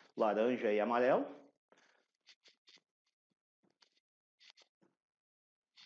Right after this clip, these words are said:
Vou colocar as minhas variantes aqui agora. Como eu usei dois métodos diferentes, eu vou simplesmente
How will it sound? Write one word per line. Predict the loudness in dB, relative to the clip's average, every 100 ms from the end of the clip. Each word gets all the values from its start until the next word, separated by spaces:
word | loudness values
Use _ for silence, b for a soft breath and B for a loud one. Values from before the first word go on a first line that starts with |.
| -6
Vou | -4 -2
colocar | 0 0 0 0 0 -4 -12 -6
as | -6 -6
minhas | -6 -6 -4
variantes | -2 0 -2 -4 -6
aqui | -6 -2
agora. | 0 0 0 0
Como | -4 -6 0
eu | 2
usei | 2 0 0
dois | 2 0 0
métodos | 0 0 -2 -4 -4
diferentes, | -4 0 2 0 0
eu | -2 0
vou | 0 0
simplesmente | -2 -8 -6 -6 -8 -8 -10